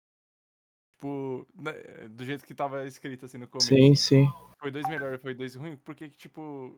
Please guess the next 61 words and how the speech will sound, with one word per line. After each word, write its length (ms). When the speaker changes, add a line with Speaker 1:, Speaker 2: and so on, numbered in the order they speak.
Speaker 1:
o 80
que 120
que 120
ele 120
usou 420
pra 280
que 260
o, 480
a 320
House 220
of 180
Truth 320
ganhasse? 640
Mas 260
depois 300
ele, 160
ele 140
falou 320
que 140
é 40
porque 220
o 80
Adam 220
Page 300
ainda 140
foi 140
melhor 240
do 80
que 80
o 20
Speaker 2:
E 20
Speaker 1:
Felipe 260
Speaker 2:
tamba-, 300
Speaker 1:
Paulo. 140
Speaker 2:
e 120
também 340
por 160
causa 220
da 100
sinergia. 600
O 40
que 140
ele 100
me 100
falou 360
foi 180
o 40
seguinte, 640
que 300
a 140
luta 340
ficou 400
entre 560
Ian 380
contra 440
Pac 720
e 300
eu 160
contra 340
o 40
Page. 520